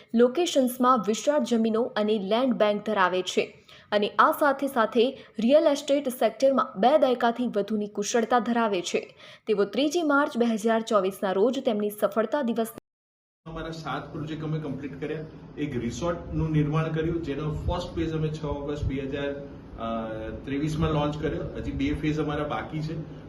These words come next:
Speaker 2: અને આવનારા સમયમાં અમારી લગભગ એકસો ને પંદર વીઘા ત્યાં જગ્યા છે. એટલે આવનારા પાંચ સાત વર્ષ સુધી અમે step by step, step by step આ બધા પ્રોજેક્ટ્સને, અ,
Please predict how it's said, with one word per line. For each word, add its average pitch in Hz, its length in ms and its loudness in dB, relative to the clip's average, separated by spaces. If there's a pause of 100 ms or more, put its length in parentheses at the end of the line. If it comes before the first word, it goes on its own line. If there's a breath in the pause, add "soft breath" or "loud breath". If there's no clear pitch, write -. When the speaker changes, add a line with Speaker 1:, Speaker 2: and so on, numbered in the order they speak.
Speaker 2:
અને 143 320 -4
આવનારા 147 480 -4
સમયમાં 151 440 -4
અમારી 147 220 -4
લગભગ 135 420 -4
એકસો - 300 -6
ને 156 100 -2
પંદર 147 360 -2
વીઘા 139 340 -4
ત્યાં 151 220 -6
જગ્યા 127 340 -6
છે. 139 140 -6 (380 loud breath)
એટલે 139 220 -6
આવનારા 151 580 -4
પાંચ 135 240 -4
સાત 170 280 -2
વર્ષ 156 280 -2
સુધી 151 200 -2
અમે 151 140 -2
step 147 260 -4
by 147 180 -4
step, 147 240 -6
step 139 340 -8
by 139 40 -6
step 139 280 -6
આ 135 60 -6
બધા 135 340 -6
પ્રોજેક્ટ્સને, 139 840 -6
અ, 127 260 -12